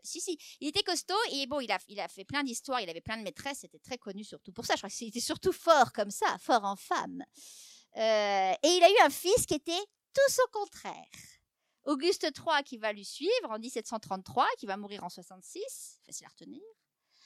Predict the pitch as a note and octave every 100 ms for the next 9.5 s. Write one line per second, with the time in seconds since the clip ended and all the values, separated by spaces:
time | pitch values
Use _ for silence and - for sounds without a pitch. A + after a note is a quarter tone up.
0 | - - _ C#3 - B3 B3+ B3+ G#3 F3
1 | F#3 D#4+ C5 D4+ E3 A3+ G#3 - C#4 -
2 | - F#3 G3 G3 F3+ E3+ - D4 - F3
3 | G#3 B3+ B3+ _ _ _ D3 C#3+ D#4 -
4 | B3+ F#3+ G3+ E4 _ - - - D#4 D4+
5 | B3 A#3 A#3 - E3 - A#3 F4+ G3 G3
6 | - A3+ - D4+ E4+ D4+ B3 G3 A3 A#4
7 | B4+ G#2 - _ _ _ _ _ _ _
8 | - A#3 A#3+ C#4 A3+ A3+ G3+ A#3 G3 F3+
9 | - G3+ D#3+ C3+ -